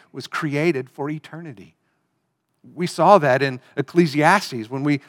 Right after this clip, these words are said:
looked through that book together and we learned that God placed eternity in our hearts when He breathed life into our lungs. And that's true whether you believe in Jesus or not. All humanity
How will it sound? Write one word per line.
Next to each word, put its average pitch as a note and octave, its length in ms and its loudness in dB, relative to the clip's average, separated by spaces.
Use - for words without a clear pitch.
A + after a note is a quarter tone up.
looked D#3+ 240 0
through E3 220 0
that D3 280 2
book E3+ 200 -2
together D#3+ 460 2
and B2 120 -6
we D#3 120 0
learned D#3+ 340 2
that A#2 160 -8
God F3+ 340 4
placed E3+ 500 -2
eternity D#3+ 840 -10
in C#3+ 120 -10
our C3+ 120 -6
hearts D3+ 360 -2
when C#3+ 120 -6
He F3+ 180 -4
breathed D#3 720 0
life D#3 580 -4
into D3 260 -8
our D3+ 120 2
lungs. D3 420 -4
And C#3 120 -4
that's A#3 200 2
true F#3+ 480 0
whether F#3 260 6
you F#3 180 0
believe F3+ 440 2
in G3+ 140 -6
Jesus D#3 560 -8
or F#3 160 2
not. G3 340 2
All B3 300 8
humanity C3 800 -8